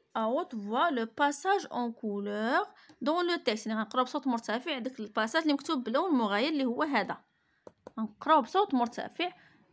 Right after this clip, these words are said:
Hmm, médecin, tu pourrais soigner les malades et écrire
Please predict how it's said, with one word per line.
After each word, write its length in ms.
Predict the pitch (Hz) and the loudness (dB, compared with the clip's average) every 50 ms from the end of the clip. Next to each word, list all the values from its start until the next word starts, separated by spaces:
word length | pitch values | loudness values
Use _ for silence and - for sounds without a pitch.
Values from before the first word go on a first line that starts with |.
| _ - | _ -2
Hmm, 360 | 220 220 226 233 254 294 392 480 - - _ _ _ - | 2 4 6 6 6 6 4 2 -4 -10 _ _ _ -10
médecin, 540 | - 202 202 202 190 - - - 233 254 330 480 508 - - _ _ _ _ _ _ _ _ _ _ _ _ _ _ _ | -6 -6 -4 -6 -6 -6 0 2 4 4 4 4 2 -4 -14 _ _ _ _ _ _ _ _ _ _ _ _ _ _ _
tu 140 | - - 285 262 | -6 -4 -4 -4
pourrais 560 | 269 - 285 302 302 262 277 254 220 190 226 | -4 -4 -2 0 2 2 2 2 2 0 -4
soigner 760 | - - - 254 262 262 247 247 247 247 247 240 233 202 - - | -10 -12 -4 0 2 4 6 6 6 4 4 4 2 0 -2 -4
les 200 | - 196 214 214 | -4 -2 0 0
malades 580 | 214 196 180 160 156 165 196 262 330 403 392 - - _ _ _ _ _ - | 0 0 -2 -2 -2 2 2 4 4 2 0 -4 -12 _ _ _ _ _ -4
et 300 | 294 302 294 - 240 254 | -2 -2 0 0 0 0
écrire 560 | 233 247 - - - - 226 240 277 320 339 | -2 -2 -6 -10 -6 -4 -2 0 0 -2 -2